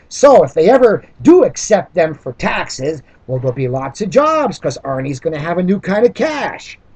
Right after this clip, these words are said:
There might be some reluctance to hold the vouchers. In general terms, whether Californians would desire to demand the I O Us would depend on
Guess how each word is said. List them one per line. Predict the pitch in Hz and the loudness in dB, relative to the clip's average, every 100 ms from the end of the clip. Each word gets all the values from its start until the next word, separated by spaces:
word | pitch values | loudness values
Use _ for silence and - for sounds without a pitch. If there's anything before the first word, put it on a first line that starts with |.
| _ _ _ _ _ _ | _ _ _ _ _ _
There | 226 | 4
might | 285 320 | 4 4
be | 220 | 0
some | - 233 196 | -6 -4 -4
reluctance | 143 175 - 135 131 | -2 -4 -4 -12 -8
to | 139 | -8
hold | - 170 233 240 | 0 8 8 8
the | 131 | 2
vouchers. | 110 101 95 101 113 190 - - | -10 -12 -14 -14 -12 -12 -14 -12
In | 156 165 | -10 -4
general | 175 196 175 | -2 -2 -2
terms, | - 170 165 170 | -2 -2 -2 -2
whether | 160 160 | -6 -6
Californians | - 160 151 - 160 165 135 | -8 -6 -6 -4 -6 -6 -8
would | 143 | -8
desire | 131 127 131 156 156 | -8 -6 -2 0 0
to | 143 | -2
demand | 143 156 156 | -4 -4 -4
the | 147 | -6
I | 170 151 151 | -8 -4 -2
O | 143 | -2
Us | 143 220 185 | -2 -2 -2
would | 151 139 | -4 -10
depend | 135 165 165 | -8 -6 -6
on | 139 | -8